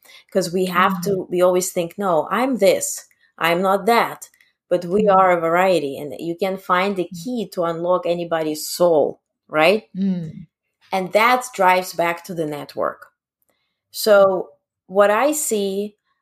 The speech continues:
Speaker 1: there's two reasons why I created it. One reason is, and let's start with viewers. So if I watch regular television, I see same faces for decades. I know they're gazillionaires.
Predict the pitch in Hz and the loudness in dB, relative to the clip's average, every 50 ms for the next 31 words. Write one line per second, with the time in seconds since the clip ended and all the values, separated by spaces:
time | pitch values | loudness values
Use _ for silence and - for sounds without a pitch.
0 | _ _ _ - 220 240 233 - - - - - 277 285 294 294 269 226 202 196 | _ _ _ 0 2 2 0 -2 -6 -8 -2 0 2 2 4 2 2 0 0 -2
1 | 180 175 - 160 151 147 147 - 165 156 139 139 139 - - 147 143 131 127 131 | -2 -2 -4 -4 -4 -6 -4 -2 -2 -2 0 -2 -4 -6 -6 -4 -4 -4 -4 -6
2 | 120 - 73 - - - _ _ _ _ - - - _ _ _ _ - 208 233 | -8 -8 -12 -14 -16 -16 _ _ _ _ -12 -12 -12 _ _ _ _ 0 2 2
3 | 269 269 240 233 220 214 208 208 190 190 190 190 190 - 175 170 165 165 165 - | 2 2 0 -2 -2 -2 -2 -2 0 0 0 0 -2 -4 -2 -2 0 -2 -2 -2
4 | - - 170 165 165 165 160 156 151 151 143 151 151 151 156 151 107 - - - | 0 2 4 4 4 2 0 -4 -6 -6 -6 -4 -2 0 0 0 0 -4 -6 -8
5 | - - - - _ _ _ _ _ _ _ _ _ _ _ _ _ - - - | -12 -14 -16 -18 _ _ _ _ _ _ _ _ _ _ _ _ _ -12 -4 2
6 | 233 214 214 208 208 202 202 190 190 - _ _ _ _ _ _ _ _ _ _ | 4 6 8 8 6 6 4 0 -4 -10 _ _ _ _ _ _ _ _ _ _
7 | 202 202 202 - - _ 196 214 240 262 294 311 277 208 202 220 226 226 226 - | 0 0 0 -2 -2 _ 2 2 4 4 4 2 2 2 2 2 2 2 0 -2
8 | - 170 175 180 180 196 190 185 180 180 - 196 160 165 175 180 185 196 202 202 | 0 0 0 0 0 -2 -2 -2 -2 -2 -2 -2 0 0 0 0 0 0 0 0
9 | 226 226 - - 165 160 - - - 165 147 151 - - - 196 208 220 233 226 | -2 -6 -4 -6 -6 -6 -6 -8 -8 -8 -8 -6 -4 0 0 2 2 0 -2 -2
10 | - 196 165 156 156 - - 180 180 - - 165 147 135 135 131 135 135 - - | -2 -2 -2 0 -2 -4 -6 -8 -8 -8 -6 -6 -6 -6 -6 -8 -10 -10 -10 -8
11 | 131 117 - - - - _ _ _ _ _ - - 156 156 170 185 202 214 226 | -8 -8 -10 -12 -14 -20 _ _ _ _ _ -4 -2 -2 0 2 2 4 4 4
12 | 214 202 202 202 202 190 185 190 175 170 170 170 170 165 165 170 160 156 156 160 | 4 4 2 2 2 0 -2 -2 0 2 2 2 2 0 -2 -2 -2 -2 -2 -4
13 | 160 170 170 - - | -4 -6 -8 -10 -16